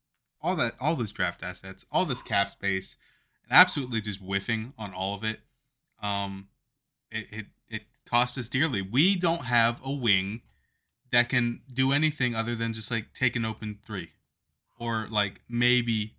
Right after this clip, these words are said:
maybe take a mid-range. We don't have guys that can exploit mismatch. We don't have guys that can help Trae. We don't have guys that can really defend that well, frankly.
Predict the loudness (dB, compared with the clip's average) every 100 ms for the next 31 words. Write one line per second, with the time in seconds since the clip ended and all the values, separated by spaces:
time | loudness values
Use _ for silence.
0 | -4 2 4 4 4 -4 -10 _ -4 -4
1 | -2 -2 -4 -6 -10 -18 _ _ _ _
2 | _ _ _ _ _ _ _ _ 0 2
3 | 6 6 6 4 4 0 -2 -4 -4 -6
4 | -4 -4 -4 -2 0 0 0 0 0 0
5 | 0 -4 -4 -6 -6 -6 -2 2 2 0
6 | -20 _ -2 0 2 4 4 6 4 4
7 | 0 -4 -4 -4 -4 -4 0 2 2 2
8 | 4 4 4 2 0 -2 -4 -4 -2 -2
9 | -2 -4